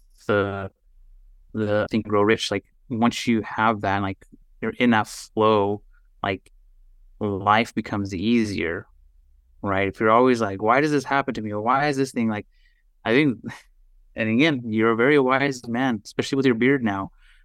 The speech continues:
but you say life, life taps you, taps you until you, if you don't listen, it's gonna slap you. And slap, life is always, like,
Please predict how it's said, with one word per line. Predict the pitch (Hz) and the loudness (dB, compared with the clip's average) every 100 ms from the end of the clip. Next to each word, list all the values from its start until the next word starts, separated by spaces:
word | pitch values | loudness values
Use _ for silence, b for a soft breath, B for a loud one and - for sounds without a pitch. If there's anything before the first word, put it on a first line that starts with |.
| _ | _
but | 113 110 107 | -2 2 2
you | 107 101 | 2 -4
say | - 113 107 | -2 0 2
life, | 101 107 123 123 - | 2 2 2 0 -8
life | 123 113 120 123 - - _ _ _ | -2 2 2 0 -10 -20 _ _ _
taps | - 117 120 - | -2 2 2 2
you, | 143 | 0
taps | 135 117 107 - | 2 -2 0 0
you | |
until | 123 113 113 110 110 110 | 0 0 -2 0 -2 -6
you, | 110 117 113 113 - _ _ _ | -4 -2 -2 -8 -20 _ _ _
if | - - | -20 -6
you | 117 | -4
don't | 113 117 120 | 0 0 0
listen, | 113 135 165 - 131 123 | 2 2 2 -2 2 4
it's | 113 107 | 2 0
gonna | 110 107 | -2 -2
slap | - - 131 131 151 - | -4 -6 0 0 0 -2
you. | 98 107 _ _ _ _ _ | -4 -4 _ _ _ _ _
And | 120 107 | -2 -2
slap, | - 113 131 135 | 2 4 4 2
life | 127 123 | 0 2
is | |
always, | 120 113 - | 2 0 -2
like, | 110 | -6